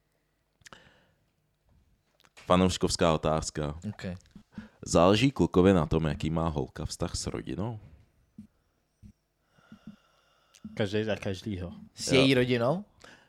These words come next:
Speaker 1: Je, eh, s její vlastní rodinou.
Speaker 2: Of course.
Speaker 1: Proč?
Speaker 2: Ona pak začne, eh, projecting the shit onto you. No, t-, já nevím, ona má problémy s mámou třeba.
Speaker 1: Ok.
Speaker 2: Nebo, počkej,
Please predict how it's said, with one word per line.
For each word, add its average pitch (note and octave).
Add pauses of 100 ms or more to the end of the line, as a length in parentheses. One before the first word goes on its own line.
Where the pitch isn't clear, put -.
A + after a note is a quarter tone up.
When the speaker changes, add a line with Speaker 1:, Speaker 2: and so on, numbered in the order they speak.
(100)
Speaker 1:
Je, C#2
eh, G2
s -
její A2+
vlastní F2+
rodinou. D2 (180)
Speaker 2:
Of D#3+
course. A#2 (760)
Speaker 1:
Proč? -
Speaker 2:
Ona A2
pak A#2
začne, A2+ (360)
eh, G2+
projecting G#2+
the G2+
shit A2
onto A#2
you. F2 (2000)
No, C#3+
t-, A2+ (240)
já C3+
nevím, F#2+ (140)
ona C3
má B2+
problémy A2+
s -
mámou G2
třeba. - (460)
Speaker 1:
Ok. D#2 (420)
Speaker 2:
Nebo, C#3 (1040)
počkej, -